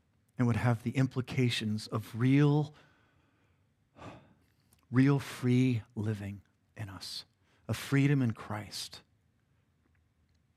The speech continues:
So let it be so, oh God, in these, these Sundays and these weeks we spend together. Thank you.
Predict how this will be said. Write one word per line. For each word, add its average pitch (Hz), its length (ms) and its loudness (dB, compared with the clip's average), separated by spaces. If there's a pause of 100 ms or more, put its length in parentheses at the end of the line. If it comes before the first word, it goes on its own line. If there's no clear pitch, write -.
(400)
So - 140 -2
let 120 160 2
it 120 80 -4
be 127 80 -4
so, 123 180 -4
oh 110 240 -4
God, 104 220 -4
in 107 100 0
these, 113 340 0 (600)
these 120 160 0
Sundays 123 540 4
and 120 120 2
these 113 160 0
weeks 113 300 -4
we 117 60 -4
spend 110 280 -2
together. 98 400 -8 (280)
Thank 117 260 -2
you. 95 160 -8